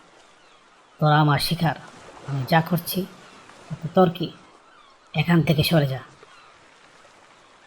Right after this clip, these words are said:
কিন্তু ছোট্ট মাছটি কথাগুলো তার কানে যেন নতুন এক সুর তুলল। ছোট্ট মাছের নিষ্পাস কথাগুলো, তার যুক্তিসম্মত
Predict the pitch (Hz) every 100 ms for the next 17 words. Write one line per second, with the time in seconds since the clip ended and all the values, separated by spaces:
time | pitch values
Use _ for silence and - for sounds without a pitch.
0 | - - - - - - - 208 214 214
1 | - - 170 196 175 160 - 170 175 -
2 | - _ _ _ _ _ _ _ _ _
3 | _ _ 165 165 156 160 156 160 151 -
4 | 151 151 175 - - _ _ _ _ -
5 | 147 147 143 156 170 156 143 - 165 151
6 | 175 - _ _ _ _ _ _ _ _
7 | _ - 156 139 127 - _ _ _ _
8 | _ _ _ _ _ _ _ _ - -
9 | - 165 - 180 165 165 175 170 160 -
10 | 175 165 - 160 170 165 180 180 160 165
11 | - - _ _ _ _ _ _ _ _
12 | _ _ _ - 151 - 160 170 165 160
13 | 165